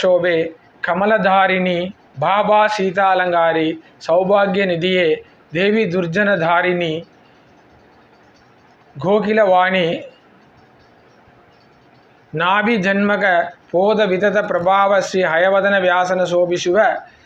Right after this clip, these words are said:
ಮೂರ್ತಿಯನ್ನು ಮನದಿ ವಿಭಾಸಿಸೈ ಶಾಶಾ-,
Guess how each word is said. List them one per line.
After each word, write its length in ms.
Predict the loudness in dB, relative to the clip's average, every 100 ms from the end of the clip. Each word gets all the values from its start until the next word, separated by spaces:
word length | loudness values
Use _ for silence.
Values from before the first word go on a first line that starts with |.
| _ -4
ಮೂರ್ತಿಯನ್ನು 520 | -2 0 -2 -2 -2
ಮನದಿ 380 | -2 -2 0 0
ವಿಭಾಸಿಸೈ 840 | 0 0 0 0 -2 -2 -2 -4 -10 _ -20 -20 _ -12
ಶಾಶಾ-, 680 | -4 -2 -2 -2 -2 -4